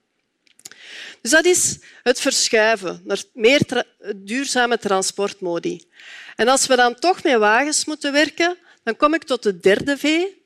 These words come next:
verschonen. Laten we dan echt schone voertuigen gebruiken, elektrische en hybride. De technologie is nu eenmaal klaar. Batterijen,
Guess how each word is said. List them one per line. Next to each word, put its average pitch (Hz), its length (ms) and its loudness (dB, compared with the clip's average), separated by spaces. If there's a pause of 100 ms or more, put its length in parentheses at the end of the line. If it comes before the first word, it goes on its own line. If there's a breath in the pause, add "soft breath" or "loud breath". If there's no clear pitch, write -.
(120)
verschonen. 196 840 -2 (800 soft breath)
Laten 262 280 2
we 277 60 4
dan 254 180 4
echt - 240 -4
schone 294 560 -2
voertuigen 320 680 -2
gebruiken, 302 640 0
elektrische 269 680 0
en 220 120 2
hybride. 220 640 0 (100)
De 202 160 -12
technologie 226 640 0
is - 200 -4
nu 208 140 -2
eenmaal 214 380 2
klaar. 208 560 0 (420 loud breath)
Batterijen, 240 800 2